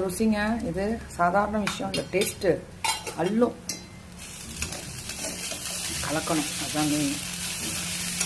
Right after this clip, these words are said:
கலந்துருங்க, அதெல்லாம் ஊறி, இது, இது செஞ்சு வச்சிடணுங்க, இது ஊறணும். அதே மாதிரி உள்ள அந்த கரு-, அந்த உளுந்து சொல்லுவோம்ல, உளுந்து,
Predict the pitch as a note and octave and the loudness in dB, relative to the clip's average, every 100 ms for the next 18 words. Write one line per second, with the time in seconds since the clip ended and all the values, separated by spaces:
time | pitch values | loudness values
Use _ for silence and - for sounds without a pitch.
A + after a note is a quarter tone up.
0 | - - E3 F#3 A3 A3+ A3+ A3+ A3+ D3 | -2 0 4 6 6 4 2 0 -2 -2
1 | D3 E3 F#3 F3+ F#3+ A#3+ A#3+ - G#3+ G3 | 2 4 4 4 6 6 4 4 4 4
2 | A3+ A3 A3+ B3 C#4 C4 F#3 C4 B3 A3 | 4 4 6 8 10 8 8 4 4 4
3 | G#3 G#3+ E3+ G#3+ A#3 F3+ - - - - | 4 4 6 8 8 8 2 -6 -6 -6
4 | - - F#3 A3+ C4+ A#3 F#3+ A#3+ A#3 A#3 | -6 2 6 10 10 8 4 2 2 6
5 | C4 G#3 F3+ F#3+ F#3 A3 - - - - | 6 6 4 4 4 2 -2 -2 -4 -6
6 | E3+ E3 D#3 D#3 D#3 D3+ D3+ D3+ D#3 - | -2 2 4 4 2 2 0 -2 -6 -10
7 | - - - A3+ C#4 D#4 C#4 G#3 E3+ E3+ | -16 -16 -2 6 8 8 6 4 4 4
8 | E3+ F#3+ A#3 A3+ | 4 4 4 4